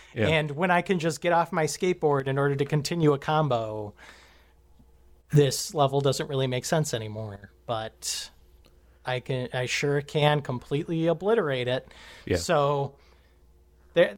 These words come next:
Speaker 2: I've got a small part of my brain that's in that camp. But the other part is like, let me completely obliterate these levels, take the shackles
Speaker 1: Yeah.
Speaker 2: off me, liberate me from my chains. I do not wanna be a worker. I wanna be a controller of
Speaker 1: No
Speaker 2: all of the
Speaker 1: drones.
Speaker 2: variables.
Speaker 1: Yeah.
Speaker 2: Exactly.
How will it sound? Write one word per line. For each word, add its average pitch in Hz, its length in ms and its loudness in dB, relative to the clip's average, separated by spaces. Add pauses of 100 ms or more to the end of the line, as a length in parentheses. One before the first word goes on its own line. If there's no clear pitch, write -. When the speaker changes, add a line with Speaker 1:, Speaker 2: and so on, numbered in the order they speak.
Speaker 2:
I've 208 240 2
got 214 160 2
a 202 60 0
small 208 420 2
part 143 180 -6
of 127 60 -4
my 123 120 -4
brain 113 240 -6
that's 110 180 -10
in 120 80 -6
that 113 180 -8
camp. 117 280 -8
But 135 120 -4
the 202 120 4
other 294 140 4
part 160 360 0
is 151 120 -6
like, 147 180 0
let 233 260 2
me 202 100 2
completely 196 560 0
obliterate 156 480 2
these 143 220 -6
levels, 135 380 2
take 190 240 -4
the - 60 -6
shackles 151 440 2
Speaker 1:
Yeah. 143 80 2
Speaker 2:
off 135 180 0
me, 135 140 -4
liberate 165 580 2
me 147 140 0
from 151 320 2
my 143 200 2
chains. 123 840 -2 (280)
I 143 60 -2
do 135 80 0
not 151 240 0
wanna 156 160 2
be 147 140 0
a 139 40 2
worker. 147 480 4
I 131 120 4
wanna 139 200 2
be 135 140 0
a - 20 -2
controller 135 880 0 (440)
of 139 80 0
Speaker 1:
No 113 100 4
Speaker 2:
all 101 40 -2
of 117 300 2
the 101 80 0
Speaker 1:
drones. 95 60 -4
Speaker 2:
variables. 117 760 -2 (380)
Speaker 1:
Yeah. 135 80 -2
Speaker 2:
Exactly. 123 840 0